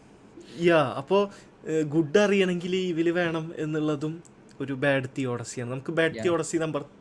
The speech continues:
Speaker 1: ത്രീയിലേക്ക് പോവാം. ഏ, നമ്പർ ത്രീ, God work in mysterious ways.
Speaker 2: ഉം.
Speaker 1: ആ.
Speaker 2: അത് ആരാണത്? റിച്ചാർഡ് ഡോക്കിൻസ് ആണോ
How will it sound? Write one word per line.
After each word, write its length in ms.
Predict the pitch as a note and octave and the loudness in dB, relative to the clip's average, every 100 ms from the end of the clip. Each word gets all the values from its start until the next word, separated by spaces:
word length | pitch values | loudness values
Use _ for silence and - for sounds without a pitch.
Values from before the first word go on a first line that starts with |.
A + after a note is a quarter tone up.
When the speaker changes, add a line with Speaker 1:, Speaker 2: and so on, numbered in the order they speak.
| D3+ | -6
Speaker 1:
ത്രീയിലേക്ക് 560 | D3+ D3+ D3+ D3 - | -4 -2 -4 -6 -8
പോവാം. 300 | - G#2 F#2 - - - - - - - - - - | -8 -8 -10 -14 -20 -20 -20 -20 -20 -18 -18 -20 -20
ഏ, 520 | - B2+ B2+ B2+ B2 | -8 -6 -4 -4 -6
നമ്പർ 300 | A2+ C3 C3 - E3+ | -6 -6 -6 -4 0
ത്രീ, 180 | D#3 - - - - - - - - | 0 -2 -10 -20 -20 -20 -20 -20 -2
God 240 | C3+ C#3 D3 | 2 2 2
work 360 | D#3 D3 - | 2 0 -4
in 40 | D3 | -6
mysterious 680 | C#3 - - A#2+ A#2 - | -6 -6 -6 -4 -4 -8
ways. 380 | A2 G2 - - - - - - - | -10 -10 -12 -14 -20 -20 -20 -14 -6
Speaker 2:
ഉം. 280 | C3+ A2 - - G4 - G4 C#4+ - - - - - | -2 -2 -4 -2 0 0 -4 -6 -14 -20 -20 -20 -12
Speaker 1:
ആ. 80 | C3 A2+ - - - - - - - - - | -10 -10 -16 -20 -20 -20 -18 -18 -20 -18 -2
Speaker 2:
അത് 380 | B2 D3+ D3 A#2 - - - - - - - - - - C3 A2+ | 8 8 8 4 -6 -20 -20 -20 -20 -20 -20 -20 -20 -20 -16 -2
ആരാണത്? 720 | B2 C#3+ F3 C#3+ A#2+ A#2+ A#2 A2 - | 4 8 10 8 6 0 0 -6 -12
റിച്ചാർഡ് 320 | A#2+ - D3 C#3 | -12 -2 -2 0
ഡോക്കിൻസ് 400 | C3+ C#3+ C#3+ C#3 | -2 -4 -2 -2
ആണോ 380 | B2 A#2+ A#2+ | -2 -2 -6